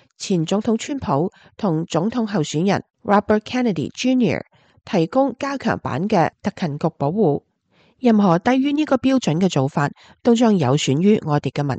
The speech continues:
主。賓夕法尼亞州州長喬希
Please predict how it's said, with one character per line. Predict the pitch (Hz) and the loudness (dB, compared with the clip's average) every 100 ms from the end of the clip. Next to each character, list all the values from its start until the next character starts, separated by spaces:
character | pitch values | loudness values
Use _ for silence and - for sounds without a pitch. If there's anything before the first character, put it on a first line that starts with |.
| - | -4
主。 | 131 131 214 - _ _ _ _ _ _ _ _ _ _ _ _ _ _ _ _ | 0 2 2 -2 _ _ _ _ _ _ _ _ _ _ _ _ _ _ _ _
賓 | 233 247 | 0 2
夕 | - | 0
法 | 147 180 | -2 -2
尼 | 175 139 | -2 -2
亞 | 147 160 | -4 -2
州 | 233 220 | 0 2
州 | 233 226 | 2 0
長 | 156 123 190 - _ _ | -2 -4 -6 -8 _ _
喬 | - 175 180 | -4 -2 0
希 | 294 294 269 | -2 -4 -4